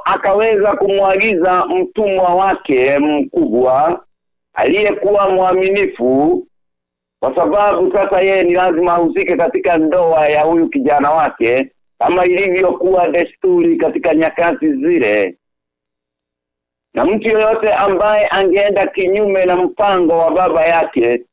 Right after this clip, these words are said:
alikuwa anaonekana ha-, ha-, haendi kwa usawa. Isaac alikuwa anamwamini baba yake,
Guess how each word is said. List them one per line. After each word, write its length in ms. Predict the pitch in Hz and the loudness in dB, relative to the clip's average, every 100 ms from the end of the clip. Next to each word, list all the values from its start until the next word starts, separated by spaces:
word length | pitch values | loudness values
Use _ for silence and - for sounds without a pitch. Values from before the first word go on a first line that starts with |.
| _ _ | _ _
alikuwa 1000 | - 120 139 139 - 156 147 139 139 - - | -4 0 0 -2 -2 0 2 2 0 -4 -6
anaonekana 1500 | - 120 123 107 123 127 127 - 143 131 123 120 120 117 - - | -2 0 0 0 0 0 -2 -2 0 0 0 0 0 -2 -6 -18
ha-, 360 | - 123 127 | -6 -2 -2
ha-, 240 | - 123 127 | 0 0 0
haendi 500 | 147 165 165 151 139 | 0 0 0 0 0
kwa 180 | 135 127 | 0 0
usawa. 600 | 127 139 123 92 78 - _ _ _ _ _ _ _ _ _ _ _ _ - 185 | 0 0 2 2 0 -4 _ _ _ _ _ _ _ _ _ _ _ _ -4 -2
Isaac 440 | 262 240 226 - - | 0 0 0 -4 -4
alikuwa 600 | 180 208 208 208 226 190 | -2 -2 -2 -2 0 0
anamwamini 1300 | 180 196 190 190 - - 175 185 214 214 202 196 196 - | 0 0 0 -2 -6 -6 -2 0 0 0 0 0 -2 -2
baba 340 | 160 175 170 | -2 0 0
yake, 500 | 180 180 - 110 90 | 0 -2 -2 -2 -4